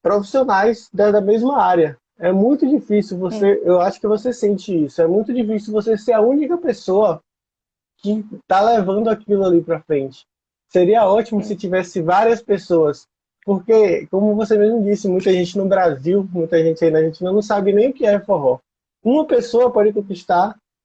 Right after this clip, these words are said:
Speaker 1: sei lá, cem pessoas, mas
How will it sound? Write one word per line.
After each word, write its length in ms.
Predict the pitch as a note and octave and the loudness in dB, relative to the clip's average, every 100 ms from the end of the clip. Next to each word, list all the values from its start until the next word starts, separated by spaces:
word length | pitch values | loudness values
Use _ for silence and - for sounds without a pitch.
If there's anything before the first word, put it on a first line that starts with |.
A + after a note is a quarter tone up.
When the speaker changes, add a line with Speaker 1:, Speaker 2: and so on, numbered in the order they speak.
| _ _ _ _ _ | _ _ _ _ _
Speaker 1:
sei 100 | F3+ | 0
lá, 340 | D#3 A#2 A2+ _ _ | 2 0 -4 _ _
cem 340 | - - A3 | -8 0 0
pessoas, 640 | A#3 F#3 - D#3 C3+ B2 - | 0 -4 -2 2 2 0 -4
mas 560 | D#3+ F3 F#3+ - - | -2 -2 -2 -8 -20